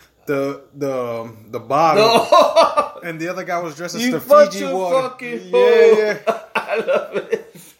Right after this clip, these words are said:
Speaker 1: I was
Speaker 2: But
Speaker 1: like,
Speaker 2: they look like Gumby.
Speaker 1: I was like, "What the fuck was he doing?"
Speaker 2: They
Speaker 1: Like,
Speaker 2: look like Gumby and, um,
Speaker 1: these costumes that they're
Speaker 2: I
Speaker 1: wearing.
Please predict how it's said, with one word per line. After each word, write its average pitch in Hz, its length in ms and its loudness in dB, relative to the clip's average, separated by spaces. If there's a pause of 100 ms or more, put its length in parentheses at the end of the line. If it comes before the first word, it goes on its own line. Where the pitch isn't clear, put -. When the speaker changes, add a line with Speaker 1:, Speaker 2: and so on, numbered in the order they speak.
(340)
Speaker 1:
I 196 80 -6
was 226 80 0
Speaker 2:
But - 0 -
Speaker 1:
like, 247 160 6
Speaker 2:
they 269 100 8
look 311 160 -2
like 220 240 0
Gumby. 220 580 0
Speaker 1:
I 165 100 -12
was 196 120 -14
like, 151 180 -12
"What 165 180 -18
the 185 100 -18
fuck 208 240 -14
was 175 140 -10
he 139 100 -12
doing?" 156 380 -4
Speaker 2:
They 220 120 6
Speaker 1:
Like, 254 140 2
Speaker 2:
look - 0 -
like 202 240 -2
Gumby 233 580 -2
and, 196 140 -6
um, 156 400 -6
Speaker 1:
these 143 240 -6
costumes 160 540 -6
that 147 120 2
they're 135 160 -2
Speaker 2:
I 131 80 -2
Speaker 1:
wearing. 156 260 2